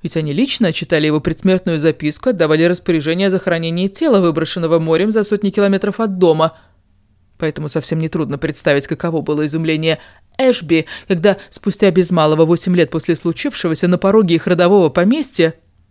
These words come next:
появился никто иной, как считавшийся погибшим Патрик. Джозефина Тей, настоящее имя Элизабет Макинтош, шотландская писательница,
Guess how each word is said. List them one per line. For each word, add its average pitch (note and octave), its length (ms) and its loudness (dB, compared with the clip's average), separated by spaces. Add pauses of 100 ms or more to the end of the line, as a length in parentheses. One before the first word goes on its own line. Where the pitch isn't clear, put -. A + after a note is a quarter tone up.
(120)
появился D#3 420 -4
никто D#3 300 -2
иной, D3+ 180 -2
как B3 180 -2
считавшийся C4 600 -2
погибшим C4 500 -4
Патрик. D#4 560 -10 (960)
Джозефина G3 480 2
Тей, C4+ 300 0 (180)
настоящее F#3+ 540 0
имя F#3 160 2
Элизабет E3+ 400 2
Макинтош, A3+ 500 -2
шотландская F3 540 -2
писательница, D#3 720 -2